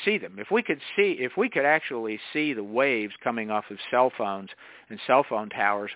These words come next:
we wouldn't be able to see anything because there is so much energy being put off of cell phones and cell phone towers. And they're not, they're bubbles.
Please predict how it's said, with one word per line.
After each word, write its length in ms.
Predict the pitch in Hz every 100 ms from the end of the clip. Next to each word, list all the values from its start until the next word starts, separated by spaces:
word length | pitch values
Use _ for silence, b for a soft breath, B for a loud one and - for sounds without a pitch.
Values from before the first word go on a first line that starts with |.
| 156
we 100 | 208
wouldn't 260 | 196 180
be 80 | 151
able 160 | 151 143
to 120 | -
see 160 | 143 123
anything 420 | 190 240 95 - _ B B B _
because 320 | 139 - 139 131
there 200 | 127 123
is 100 | 117 -
so 340 | 156 165 190 208 -
much 480 | 131 131 160 156 113 - - -
energy 440 | 156 160 117 110
being 260 | 104 110 110 -
put 200 | 139 -
off 260 | 123 127 -
of 80 | 104 -
cell 220 | 135 135 135
phones 360 | 127 117 113 107
and 140 | 101 -
cell 180 | 117 110
phone 220 | 110 101
towers. 460 | - 113 113 92 92
And 180 | 123 127
they're 120 | 143
not, 160 | 160 -
they're 140 | 135
bubbles. 480 | 113 131 190 107 87